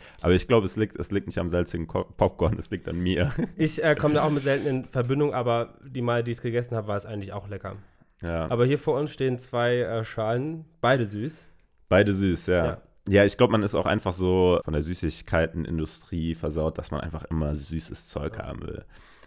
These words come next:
Speaker 1: Ja, aber Andi, ja, die zwei Schalen hier vor uns, ich muss sagen, das ist jetzt selbstgemachtes Popcorn.
Speaker 2: Ja.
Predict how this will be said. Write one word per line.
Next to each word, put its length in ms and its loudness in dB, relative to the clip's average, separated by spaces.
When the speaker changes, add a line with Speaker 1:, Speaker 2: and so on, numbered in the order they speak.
Speaker 1:
Ja, 240 -6
aber 220 6
Andi, 300 2
ja, 220 4
die 120 -4
zwei 220 0
Schalen 320 0
hier 140 -2
vor 220 0
uns, 420 -4
ich 120 -12
muss 140 -2
sagen, 500 2
das 200 -6
ist 120 -8
jetzt 160 -2
selbstgemachtes 560 0
Popcorn. 600 -2
Speaker 2:
Ja. 120 -6